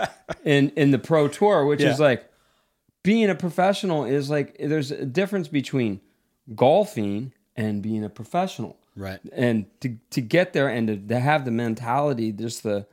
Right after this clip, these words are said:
Speaker 2: it just, all those people are standing around you yelling at you the whole time while you're playing golf. That would, that right there alone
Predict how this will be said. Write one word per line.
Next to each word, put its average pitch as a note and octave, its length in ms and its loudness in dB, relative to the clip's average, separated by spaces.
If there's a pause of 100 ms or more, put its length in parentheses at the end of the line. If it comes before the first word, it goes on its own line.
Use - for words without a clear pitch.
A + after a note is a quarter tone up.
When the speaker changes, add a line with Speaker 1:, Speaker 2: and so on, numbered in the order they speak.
(680)
Speaker 2:
it D#3 100 -14
just, C#3 200 -4 (240)
all E3+ 160 4
those F#3+ 140 2
people G#3 260 -4
are B2 40 -4
standing E3 400 -4
around D3+ 280 -2
you B2 80 0
yelling C3+ 340 -2
at G#2+ 160 -8
you A2+ 60 -6
the G#2+ 80 -6
whole A2+ 120 -6
time A#2 200 -6
while A2 100 -6
you're G#2 80 -6
playing A2+ 300 -8
golf. B2 280 -2
That C3 160 0
would, A2 180 -8 (180)
that F3 220 0
right D#3 220 -2
there C#3 200 0
alone A2+ 400 -2